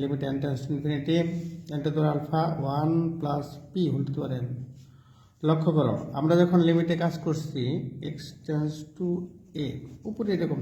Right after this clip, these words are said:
থাকতো, x এর পাওয়ার মনে করো আলফা, নিচে a to the power x, এ, এ না, আচ্ছা, a to the power x না, আচ্ছা, অন্য একটা নাম দিই, এখানে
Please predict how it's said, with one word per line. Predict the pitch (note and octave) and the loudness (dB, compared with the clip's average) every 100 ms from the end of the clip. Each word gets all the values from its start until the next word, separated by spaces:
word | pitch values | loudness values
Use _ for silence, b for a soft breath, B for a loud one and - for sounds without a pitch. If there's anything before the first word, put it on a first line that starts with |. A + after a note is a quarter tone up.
| B2 | -4
থাকতো, | A#2+ - D#3 A3+ - - - - b b b b b b b - D3+ | -6 -6 -4 -4 -4 -10 -16 -20 b b b b b b b -8 -6
x | - F3+ | 0 0
এর | D#3+ - | 0 2
পাওয়ার | C#3+ C#3 B2+ B2 F3 D#3 | 2 4 4 2 -2 0
মনে | D#3 D#3 | 2 2
করো | B2+ A#2+ A#2 | 0 -2 -2
আলফা, | B2 - C#3+ E3+ F#3 - - - - | -2 0 2 2 0 -6 -12 -12 -4
নিচে | D3 C#3+ - A#2+ D3+ F#3+ - - - - - - _ _ _ b b b b b b _ _ | -4 -4 -2 0 0 -2 -6 -12 -16 -20 -20 -20 _ _ _ b b b b b b _ _
a | F#3 F#3 | -2 0
to | G3 | 0
the | F#3+ E3+ | 2 4
power | D#3 C3+ C3+ | 6 6 2
x, | - - - - - - - _ _ _ _ _ _ _ _ _ D#3 | 0 -6 -8 -12 -16 -20 -20 _ _ _ _ _ _ _ _ _ -8
এ, | D3+ D#3 - | -8 -8 -6
এ | D#3 | -4
না, | D#3 E2 - G#3 G3 F3+ | -4 -8 -8 -8 -6 -6
আচ্ছা, | - - E3+ | -6 -8 -6
a | E3 | -6
to | E3+ | -2
the | D3+ | 0
power | C#3 C#3 | 0 -4
x | - | -6
না, | F#3+ F3+ | -6 -4
আচ্ছা, | F3 D#3 D#3 - | -2 -4 -4 -4
অন্য | E3+ D#3+ | -2 -2
একটা | E3 D3+ | -2 0
নাম | D#3 D#3+ | 0 2
দিই, | G3 - - B B B B _ D3 | 0 0 -4 B B B B _ -14
এখানে | - D3+ | -6 -4